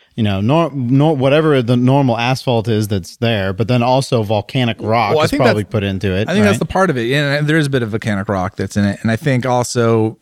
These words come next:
Speaker 2: every now and then there's a lava flow and the roads have to get repaved. So
Speaker 1: Yeah,
Speaker 2: that means
Speaker 1: sure.
Speaker 2: you're gonna have, you know, fresh tarmac,
Speaker 1: Yeah, different
Speaker 2: kind of old
Speaker 1: gradients.
Speaker 2: tarmac, and then
Speaker 1: Yeah.
Speaker 2: super old tarmac, depending on where the lava flow, flow has been.
Speaker 1: How big was the racetrack? Was it, like, a legit
Speaker 2: We didn't get to
Speaker 1: racetrack?
Speaker 2: go out to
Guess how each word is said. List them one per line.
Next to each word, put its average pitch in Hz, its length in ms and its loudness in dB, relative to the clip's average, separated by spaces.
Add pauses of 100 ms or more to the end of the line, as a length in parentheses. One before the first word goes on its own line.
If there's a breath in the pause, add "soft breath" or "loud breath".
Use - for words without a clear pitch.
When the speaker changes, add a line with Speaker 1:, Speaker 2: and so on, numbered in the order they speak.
Speaker 2:
every 113 180 0
now 117 140 0
and 117 100 0
then 117 120 2
there's 110 160 2
a 104 40 0
lava 107 340 0
flow 165 300 2
and 143 100 0
the 110 80 0
roads 107 280 0
have 117 120 -2
to 110 60 -4
get 110 160 -2
repaved. 117 580 -2
So 104 80 -4
Speaker 1:
Yeah, 113 60 0
Speaker 2:
that 117 160 0
means 117 200 2
Speaker 1:
sure. 117 80 -2
Speaker 2:
you're 117 80 0
gonna 117 100 0
have, 113 440 0 (460 loud breath)
you 101 100 -4
know, 98 140 -2
fresh - 380 -4
tarmac, 156 560 4
Speaker 1:
Yeah, 107 80 0
different 127 180 -2
Speaker 2:
kind 156 140 2
of 156 60 0
old - 80 6
Speaker 1:
gradients. 117 180 2
Speaker 2:
tarmac, 147 340 2
and 120 80 -2
then 107 80 -2
Speaker 1:
Yeah. 127 120 2
Speaker 2:
super 135 160 0
old 131 120 2
tarmac, 123 300 -2
depending 123 340 0
on 117 60 2
where 117 120 4
the 113 80 0
lava 110 280 0
flow, 113 420 0
flow 110 360 0
has 104 120 0
been. 139 240 -2 (400)
Speaker 1:
How 151 140 2
big 156 180 0
was 139 140 -2
the 110 100 -2
racetrack? 107 680 -4
Was 117 120 0
it, 123 60 0
like, 120 180 -2
a 110 60 -2
legit 104 400 -2
Speaker 2:
We 170 60 2
didn't 320 160 4
get 302 100 0
to - 60 -2
Speaker 1:
racetrack? 226 100 2
Speaker 2:
go 220 60 2
out 180 320 -2
to - 0 -